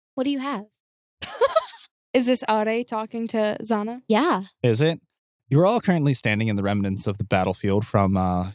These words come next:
Speaker 3: your, our last encounter with the Nuxaruk, with the great tree rejuvenated and slowly coming back to life as you see its once withered and dilapidated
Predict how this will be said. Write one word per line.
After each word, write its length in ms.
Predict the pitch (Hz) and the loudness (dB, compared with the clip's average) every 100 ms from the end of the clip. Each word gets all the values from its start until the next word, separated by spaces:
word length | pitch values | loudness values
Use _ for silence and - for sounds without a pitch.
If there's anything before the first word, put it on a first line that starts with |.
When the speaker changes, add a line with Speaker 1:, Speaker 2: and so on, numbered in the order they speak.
| - | 0
Speaker 3:
your, 200 | 110 - | 0 2
our 180 | 110 110 | 2 2
last 320 | 101 101 - | 2 0 0
encounter 560 | 104 92 107 104 104 131 - | -4 -2 2 4 4 2 0
with 100 | 117 | 0
the 60 | 113 | 2
Nuxaruk, 500 | 101 - 110 107 - - _ - | 2 0 0 0 -2 -14 _ -2
with 220 | 143 135 | 0 2
the 300 | 139 123 123 135 | 2 2 2 0
great 460 | 123 147 147 - | 0 2 0 -4
tree 400 | - - 131 123 | -8 0 2 2
rejuvenated 880 | 120 117 110 110 123 120 110 110 107 | 2 0 0 0 0 2 0 0 0
and 160 | 101 101 | -2 -4
slowly 440 | - 135 127 117 | 0 0 2 0
coming 360 | - 120 113 104 | -2 0 0 0
back 200 | 107 98 | -2 -2
to 80 | - | -4
life 320 | 107 101 98 | 0 0 0
as 140 | 107 104 | -2 0
you 100 | 110 | 0
see 320 | - 117 113 | 2 2 2
its 280 | 110 - _ _ - | 0 -6 _ _ -4
once 400 | 139 139 131 123 | 0 2 2 0
withered 540 | 120 117 123 117 113 107 | 0 2 2 2 0 0
and 420 | 104 101 98 92 | -2 -2 -4 -4
dilapidated 840 | 110 104 104 110 - 113 107 104 | -2 2 2 0 0 0 2 -2